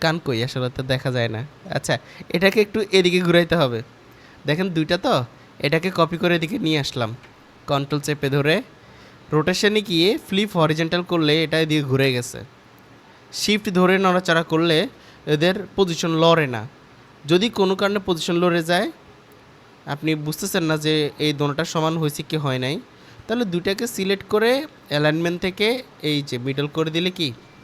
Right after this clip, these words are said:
সুন্দরভাবেই কিন্তু হয়ে যাবে গা। তো আপনি কন্ট্রোল যদি গ্রুপ করে এই দোনটাকে হ্যান্ড লিখে ফেলেন,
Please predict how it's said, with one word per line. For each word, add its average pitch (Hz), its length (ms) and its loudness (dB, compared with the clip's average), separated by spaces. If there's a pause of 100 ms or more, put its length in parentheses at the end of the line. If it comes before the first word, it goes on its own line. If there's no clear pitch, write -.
(520)
সুন্দরভাবেই 190 640 2
কিন্তু 185 340 0
হয়ে 151 240 4
যাবে 139 260 2
গা। 120 180 -2 (500)
তো 202 280 4 (560)
আপনি 202 440 0 (420)
কন্ট্রোল 190 280 2
যদি 202 220 -2
গ্রুপ 185 320 2
করে 185 300 4 (540)
এই 165 120 -2
দোনটাকে 175 500 -4
হ্যান্ড 156 340 -2 (140)
লিখে 151 240 -6
ফেলেন, 123 280 -6